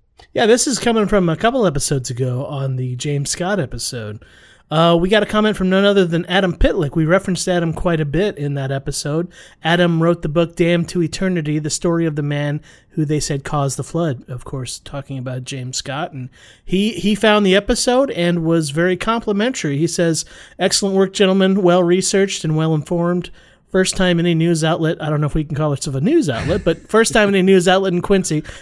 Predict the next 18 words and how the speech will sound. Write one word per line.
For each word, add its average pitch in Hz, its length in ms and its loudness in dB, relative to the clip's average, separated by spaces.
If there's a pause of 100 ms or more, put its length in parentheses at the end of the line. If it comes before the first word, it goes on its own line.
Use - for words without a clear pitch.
(120)
put 175 140 2
forth 175 300 2
a 160 40 -2
story 160 380 2
with, 143 300 -2
without 170 440 -2
confirmation 156 760 -4
bias. 90 320 -8
So - 120 -8
that 190 160 -2
feels 160 220 -2
pretty 147 240 -4
good 127 340 -10
to 160 120 -4
get 135 160 -12
the 147 80 -12
praises 139 480 -6
of 110 200 -12